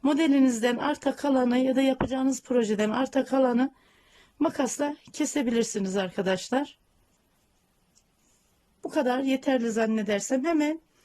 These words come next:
ne kadar çalışacağım? Şöyle bakın. Bir, iki, üç tane model kurumu çalışacağım. Bu yeterli olacak.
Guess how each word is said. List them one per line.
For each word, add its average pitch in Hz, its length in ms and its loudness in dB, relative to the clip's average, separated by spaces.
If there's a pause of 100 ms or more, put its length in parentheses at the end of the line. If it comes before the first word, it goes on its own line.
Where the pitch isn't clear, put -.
(460)
ne 370 80 0
kadar 254 320 0
çalışacağım? 240 640 0
Şöyle 277 320 2
bakın. 226 340 -2 (580)
Bir, 311 320 2
iki, 320 400 -4
üç - 260 -4
tane 254 340 0
model 233 360 2
kurumu 220 400 0
çalışacağım. 185 680 0 (1400)
Bu 330 140 0
yeterli 262 460 2
olacak. 190 360 -2